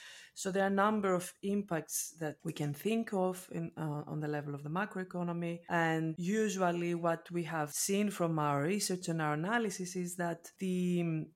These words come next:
energy efficiency measures are beneficial to the economy. So they enhance economic development and actually these provide new opportunities, not only for employment,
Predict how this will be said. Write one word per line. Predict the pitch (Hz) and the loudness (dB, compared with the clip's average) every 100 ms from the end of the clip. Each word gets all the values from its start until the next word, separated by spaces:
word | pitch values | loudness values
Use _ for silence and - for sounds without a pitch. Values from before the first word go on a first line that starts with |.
| - | -2
energy | 185 214 220 220 | 2 2 2 0
efficiency | 214 202 196 185 180 | 0 -2 0 0 0
measures | 180 170 165 156 165 160 160 - - | 0 0 0 0 -2 -2 -4 -8 -6
are | 165 160 | -2 0
beneficial | 160 165 165 - 165 160 165 151 | 0 0 0 -2 -4 -2 -2 -4
to | 151 | -4
the | 147 143 | -4 -6
economy. | 139 139 135 135 135 | -6 -6 -4 -6 -8
So | - 151 | -6 -6
they | 151 156 151 151 - | -2 -2 -2 -4 -4
enhance | 170 160 160 165 165 160 - - - - - - | -2 0 0 0 2 0 -4 -6 -8 -10 -12 -10
economic | 175 175 170 165 165 | -4 -2 0 -2 -2
development | 175 226 202 180 | -2 0 0 0
and | 175 | 0
actually | 170 170 170 165 160 - - | -2 -4 -4 -2 -4 -6 -4
these | 185 | -4
provide | 180 165 160 160 | -4 -4 -4 -4
new | 165 160 | -4 -6
opportunities, | 160 160 226 214 208 190 185 - - | -6 -8 -4 -4 -4 -4 -6 -12 -14
not | - 196 196 196 | -6 0 0 0
only | 196 196 | 0 0
for | 185 180 156 | 0 2 2
employment, | 156 156 160 208 233 247 254 254 247 | 0 0 2 2 2 2 2 2 -2